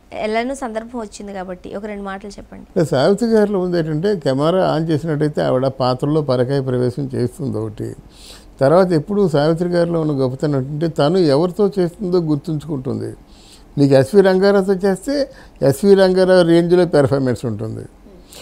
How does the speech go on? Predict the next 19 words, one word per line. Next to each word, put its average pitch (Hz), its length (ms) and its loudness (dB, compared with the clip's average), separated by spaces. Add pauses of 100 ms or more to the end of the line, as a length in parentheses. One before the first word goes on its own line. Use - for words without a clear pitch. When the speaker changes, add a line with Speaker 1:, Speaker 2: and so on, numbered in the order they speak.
(160)
Speaker 2:
ఇంకొకరితో 202 580 8
చేస్తే 208 360 4 (100)
ఆయన 170 220 4
బాడీ 180 340 6
లాంగ్వేజ్ 170 420 2
తగ్గట్టు 160 320 0
చేస్తుంది 127 540 -2
అన్నమాట. 117 280 -6
చాలా 135 140 2
ఇంటెలిజెంట్ 214 640 4
అయిన 196 140 4
ఆర్టిస్టు. 120 540 -2 (440)
అందుకే 190 760 2 (420)
నేటి 165 420 6
నటీమణులకే 175 880 2
కాదు, 165 340 2
రేపటి 160 500 2
నటీమణులకు 160 760 -2
కూడా 196 380 0